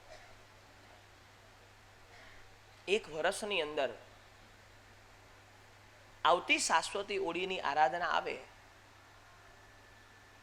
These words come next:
ત્યાં સુધી કમસે કમ અરિહંત પરમાત્માની ભક્તિ સ્વરૂપ બાર નવા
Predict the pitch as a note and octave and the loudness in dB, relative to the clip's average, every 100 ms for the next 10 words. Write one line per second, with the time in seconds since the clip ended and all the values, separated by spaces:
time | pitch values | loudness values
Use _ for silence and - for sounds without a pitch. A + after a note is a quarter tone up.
0 | - - A3 B3 G3+ F3 E3+ E3+ E3+ - | -20 2 6 6 4 0 2 2 2 4
1 | B3 - D3+ C#3 - - - - - - | 4 6 2 -2 -14 -20 -20 -20 -20 -20
2 | - - - - - - - - - - | -20 -20 -20 -20 -20 -20 -20 -20 -20 -20
3 | - - - E3+ F#3+ G3+ C4 C4 A#3 F3 | -20 -16 2 4 4 0 -2 -4 -4 -2
4 | E3 F3 G#3+ A3 G#3 G#3+ F3+ D3+ - - | 0 2 2 2 -2 -2 -4 -10 -8 -2
5 | D4+ - E3 D3+ C#3+ - - - - - | -2 2 2 2 -4 -14 -20 -20 -20 -20
6 | - - - - - - - - - - | -20 -20 -20 -20 -20 -20 -20 -20 -20 -20
7 | - - - - E3 F#3 A#3 A3 E3+ E3 | -20 -20 -20 0 8 10 10 8 4 6
8 | G3 A3+ | 6 6